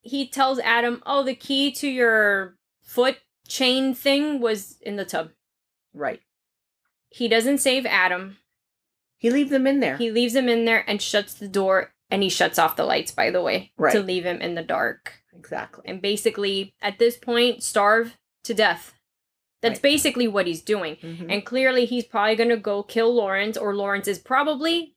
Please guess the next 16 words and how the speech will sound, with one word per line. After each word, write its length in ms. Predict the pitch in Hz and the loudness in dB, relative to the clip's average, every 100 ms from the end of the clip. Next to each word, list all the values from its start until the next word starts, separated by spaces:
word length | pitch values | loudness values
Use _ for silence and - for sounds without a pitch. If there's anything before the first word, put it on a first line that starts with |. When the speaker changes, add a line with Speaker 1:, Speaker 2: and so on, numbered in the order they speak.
| 190 | _
Speaker 1:
dead. 380 | 175 196 170 - _ - | 2 2 2 -6 _ -2
Speaker 2:
Probably. 540 | 170 170 135 - 156 | 0 0 -2 -4 -6
Speaker 1:
Trying 320 | - 190 185 | -2 0 -2
to 120 | 180 175 | -8 -10
escape. 300 | - 214 214 | -4 -2 2
Speaker 2:
He's 80 | |
not 160 | 254 294 | 2 0
gonna 140 | 320 | 0
get 200 | 269 247 | 2 0
very 260 | 190 214 190 | 2 0 0
far. 480 | 175 180 123 - - _ _ _ _ - | 0 0 0 -4 -16 _ _ _ _ -8
For 120 | 180 | -4
Speaker 1:
At 120 | 190 | -2
all. 80 | 185 | 0
Speaker 2:
sure, 280 | 302 277 180 | 2 2 2
he's 220 | 190 180 | -2 -8